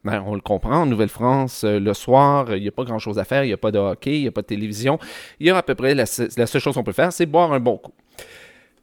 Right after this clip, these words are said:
La soirée avait quand même bien commencé. Mais à un certain moment,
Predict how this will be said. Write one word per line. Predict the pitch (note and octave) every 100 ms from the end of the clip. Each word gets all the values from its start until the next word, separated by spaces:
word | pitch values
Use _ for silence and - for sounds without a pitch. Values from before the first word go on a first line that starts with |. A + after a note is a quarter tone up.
| _ _ -
La | A3
soirée | D#4 C#4 G3 B3+ B3+
avait | C3+ C3 D3
quand | F#3+
même | A#3 F3
bien | C3 D#3+
commencé. | D#3+ A#2 G2 D2 - - _ _ -
Mais | C#3+ A3 C#4+
à | E3
un | B2+
certain | - G#3 - A#3
moment, | E3 G#2 F2+ G2+